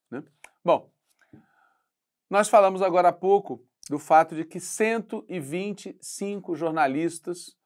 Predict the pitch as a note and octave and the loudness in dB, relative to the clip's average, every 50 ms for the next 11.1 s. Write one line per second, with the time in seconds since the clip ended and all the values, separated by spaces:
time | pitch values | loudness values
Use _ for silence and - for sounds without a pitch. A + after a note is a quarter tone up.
0 | _ _ _ - E3 D#3+ E3 D#3+ D#3 - - F3 E3 - - D3+ C3+ C3+ C#3+ D3 | _ _ _ -10 -8 -6 -6 -6 -6 -4 -4 -4 -4 -6 -8 -4 0 4 4 4
1 | D3 C#3 C3+ B2 C#3 C3 - C#3+ C3+ C3+ B2+ C#3 C3 - - D#3 D#3 D#3 C#3 B2 | 4 2 -2 -6 -6 -6 -4 -4 -4 -4 -4 -4 -6 -4 -6 -6 -6 -4 -6 -6
2 | B2 B2+ B2+ B2+ B2 B2+ C#3+ D3+ C3+ B2+ C#3 D3 D3+ D3 D#3+ D#3 _ _ _ _ | -6 -6 -8 -10 -12 -12 -12 -10 -8 -6 -4 -4 -4 -4 -8 -12 _ _ _ _
3 | _ _ _ _ _ _ - - G3+ G#3 G#3+ G3+ F#3 D#3+ A2+ C3+ C3+ C3 C3+ C#3 | _ _ _ _ _ _ 2 6 6 6 6 6 2 -2 -4 -4 -2 0 2 2
4 | D3 D3+ D#3+ D#3 _ _ _ _ _ _ _ _ _ _ _ _ _ _ _ _ | 2 0 0 -6 _ _ _ _ _ _ _ _ _ _ _ _ _ _ _ _
5 | _ - - D#3 E3+ F3 E3+ E3+ - B2+ B2 - D3+ C#3+ D#3 D3+ D#3 D3+ D3+ D#3 | _ -8 -2 0 2 2 2 0 -4 -6 -6 -6 -10 -10 -6 -2 2 4 4 4
6 | D#3 C#3+ D#3+ F3 _ _ _ - D3+ D#3+ E3+ F#3 F3+ F#3 _ _ _ _ _ _ | 2 0 -6 -14 _ _ _ -8 -6 -6 -6 -6 -8 -14 _ _ _ _ _ _
7 | _ _ _ _ _ _ _ - D#3+ D#3 D3+ D3+ D#3 D#3+ D#3 - D#3+ D#3 - - | _ _ _ _ _ _ _ -12 -8 -6 -4 -2 -4 -4 -6 -8 -14 -14 -12 -10
8 | D#3 C3+ C3+ C3 A2+ - C3+ C3+ C#3 C#3 C#3 C#3 A#2 B2+ C3 C3 C3+ C3 B2+ C3+ | -8 -8 -8 -8 -6 -2 -2 0 0 0 -4 -8 -10 -12 -12 -12 -12 -12 -14 -16
9 | C#3+ - _ _ _ _ _ _ _ _ _ _ _ - C3 A#2+ A#2 B2+ B2+ A#2+ | -18 -18 _ _ _ _ _ _ _ _ _ _ _ -18 -16 -10 -6 -4 -2 -2
10 | A#2+ B2 C3 C3 - - C3 B2+ - - C#3 C#3 C3+ A#2+ G#2 G2+ _ _ - B2 | -2 -4 -6 -8 -12 -12 -12 -10 -4 -2 0 0 0 0 -2 -8 _ _ -8 -8
11 | D3+ E3+ | -8 -8